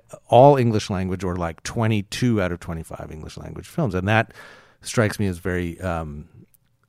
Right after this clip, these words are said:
skewed. And we, we did get some cinephile pushback saying that it, that our list was too Hollywood-centric, too,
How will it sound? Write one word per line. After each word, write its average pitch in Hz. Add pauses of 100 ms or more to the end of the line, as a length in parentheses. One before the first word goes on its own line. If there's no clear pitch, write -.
(200)
skewed. 175
And 110
we, 151
we 131
did 127
get 117
some 120
cinephile 95
pushback 87
saying 87
that 80
it, 76
that 85
our 90
list 82
was 85
too 196
Hollywood-centric, -
too, 127